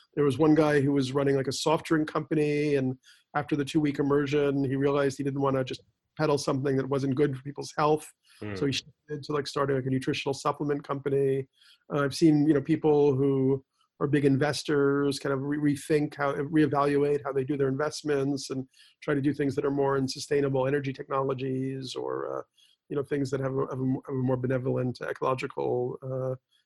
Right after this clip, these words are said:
Speaker 1: outcome.
Speaker 2: Yeah, that's really interesting. And I like that about your work quite a bit, that, that, you know, you speak about, let's say, companies like Walmart or Coca-Cola, that, of course, in the current way of how they're situated, they might be creating harm on the planet, but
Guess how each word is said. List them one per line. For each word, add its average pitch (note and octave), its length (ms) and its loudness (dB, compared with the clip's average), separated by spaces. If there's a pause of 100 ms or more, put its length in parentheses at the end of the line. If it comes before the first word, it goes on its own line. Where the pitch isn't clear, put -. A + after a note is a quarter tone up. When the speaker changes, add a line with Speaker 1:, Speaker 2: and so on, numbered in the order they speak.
(160)
Speaker 1:
outcome. C#3 360 -6 (1200)
Speaker 2:
Yeah, B2+ 160 4
that's D#3+ 180 2
really E3+ 180 4
interesting. C3 720 0
And C#3+ 100 2
I C3+ 60 8
like D3 220 4
that E3+ 100 2
about C#3+ 240 0
your A#2+ 180 -2
work C3 300 -2 (140)
quite A#2 180 -2
a A#2 60 -4
bit, A#2 260 -6
that, G#2+ 300 -8
that, G#2+ 120 -8
you A2 160 -12
know, A#2+ 120 -4
you A2+ 160 -8
speak B2 240 -12
about, A2 180 -4
let's G#2+ 140 -10
say, A#2 80 -8
companies A2+ 400 -10
like G2+ 180 -10
Walmart A2 400 -8
or G2+ 80 -10
Coca-Cola, G#2+ 600 -12
that, G2 120 -12
of G2 140 -18
course, C#3+ 300 -8
in A#2 100 -16
the A2 80 -12
current A#2+ 440 -8
way A#2 200 -4
of A2 100 -6
how G#2 140 -8
they're G2+ 100 -10
situated, G#2 540 -10 (560)
they A2 60 -10
might A2 260 -8
be A2 100 -12
creating G#2+ 560 -10
harm D#3 300 0
on B2+ 80 -2
the A2+ 80 -4
planet, G#2+ 360 -10
but - 140 -10